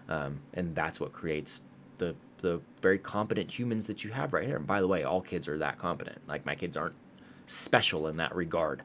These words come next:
I, I think all kids are geniuses. And then parents and school messes them up, you know? <laughs> So, so that's, so discipline has a different connotation. So what is something that you are either disciplined around now,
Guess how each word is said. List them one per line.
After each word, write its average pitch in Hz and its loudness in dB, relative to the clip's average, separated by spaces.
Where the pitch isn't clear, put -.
I, - -8
I 95 2
think 95 0
all 98 6
kids 98 -6
are 76 -6
geniuses. 71 -8
And 87 -4
then 78 -6
parents 87 -4
and 78 -6
school 98 0
messes 82 -2
them 92 -4
up, - -6
you - -6
know? 143 2
<laughs> 233 12
So, 160 12
so 131 12
that's, 143 8
so 113 4
discipline 104 8
has 95 4
a 95 0
different 92 2
connotation. 95 0
So 98 8
what 175 10
is 180 8
something 135 4
that 82 0
you 110 6
are 90 4
either 98 0
disciplined 113 0
around 87 2
now, 120 -2